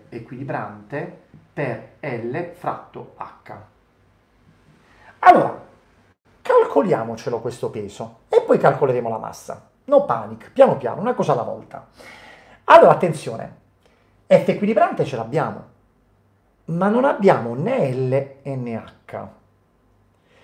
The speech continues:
Ma sappiamo che L è uguale a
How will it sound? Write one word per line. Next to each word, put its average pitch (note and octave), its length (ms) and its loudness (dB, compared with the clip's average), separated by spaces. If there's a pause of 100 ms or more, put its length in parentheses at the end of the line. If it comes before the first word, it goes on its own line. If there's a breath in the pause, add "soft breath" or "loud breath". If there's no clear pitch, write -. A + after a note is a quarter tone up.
(720 soft breath)
Ma A3 640 2 (400)
sappiamo C#3+ 880 2
che E3 320 0
L - 1040 -4
è F#3+ 40 4
uguale B2 520 -2
a G#2 180 -8